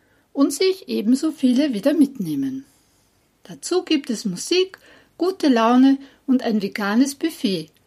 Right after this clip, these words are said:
zu dem Sie auch gerne etwas beisteuern können. Also Sonntag,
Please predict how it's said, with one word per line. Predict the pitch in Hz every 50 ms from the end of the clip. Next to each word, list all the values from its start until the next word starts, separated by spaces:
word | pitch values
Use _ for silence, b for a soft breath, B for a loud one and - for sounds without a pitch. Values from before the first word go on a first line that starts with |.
| _ _ _ _ _ _
zu | - - -
dem | - 233 226 262
Sie | 262 - 330
auch | 240 - - -
gerne | - 220 202 190 190 208 254 302
etwas | 294 269 - - 330 320 -
beisteuern | - 233 214 196 202 - - - 214 196 185 180 170 156
können. | - - 185 160 151 147 139 135 - _ _ _ _ _ _ _ _
Also | - 196 185 - 180
Sonntag, | - - - 247 311 403 392 - 392 381 392 392